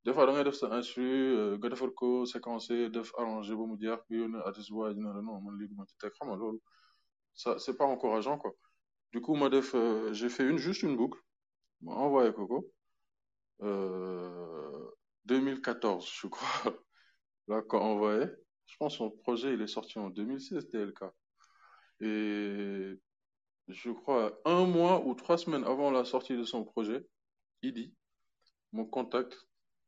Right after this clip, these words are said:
par mail, euh, m'envoie ma, son bi, ce qu'il a posé dessus, quoi. Ne ma, oui, ça va, mu jënd posé ci lii de affaire yooyu, moom la bëgg a def intro projet bi et tout. Ma déglu sound bi,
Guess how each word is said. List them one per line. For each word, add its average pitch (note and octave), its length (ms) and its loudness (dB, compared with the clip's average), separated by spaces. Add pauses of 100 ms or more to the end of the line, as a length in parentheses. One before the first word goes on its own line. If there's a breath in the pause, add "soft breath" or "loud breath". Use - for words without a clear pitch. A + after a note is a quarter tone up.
(180)
par G2+ 160 -2
mail, A2+ 420 -2 (560)
euh, G2 380 -8
m'envoie A2+ 600 2
ma, G2 540 -4 (720)
son A#2 280 2
bi, A2 200 -2 (680)
ce - 160 -4
qu'il B2 200 0
a A#2 100 8
posé A2+ 320 2
dessus, A2+ 320 -2
quoi. G2+ 320 0 (120)
Ne A2+ 120 -4
ma, A2 120 -2
oui, A2 260 0
ça A2 180 -2
va, G#2 160 0
mu G#2+ 140 -4
jënd A2 220 -2
posé G#2+ 220 -2
ci G#2 140 -8
lii G#2+ 140 -2
de F#2 80 -4
affaire G#2+ 220 -4
yooyu, G2+ 120 -2
moom G#2 200 -4
la G#2+ 60 -2
bëgg G#2+ 220 0
a G#2 40 -4
def - 140 -10
intro G2+ 320 -4
projet F#2+ 420 -2
bi F#2 200 -4
et F#2 60 -4
tout. F2+ 200 -12 (760)
Ma - 80 -6
déglu F3 280 -2
sound C3 380 4
bi, C3 140 0